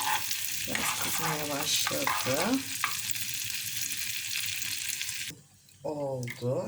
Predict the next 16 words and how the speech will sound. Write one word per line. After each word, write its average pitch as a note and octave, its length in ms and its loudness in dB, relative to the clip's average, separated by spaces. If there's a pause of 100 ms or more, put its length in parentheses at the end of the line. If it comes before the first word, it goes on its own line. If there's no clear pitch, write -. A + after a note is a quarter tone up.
Çorbamızın C#3 1300 -4
üzerine B2+ 760 -4 (680)
bir D3+ 100 -10
de C#3 180 -4 (220)
tencerenin C3 760 0
üzerine A#2+ 540 0
koyabilirim. A2+ 1040 -6 (1700)
Gerçekten F3+ 1040 2
inanılmaz F3 720 -2
lezzetli D#3+ 800 -4 (540)
bir F3+ 240 -6
çorba B2 560 2 (540)
ve A3+ 220 -4
çok - 280 -2
kısa - 260 0
sürede D#3+ 600 -2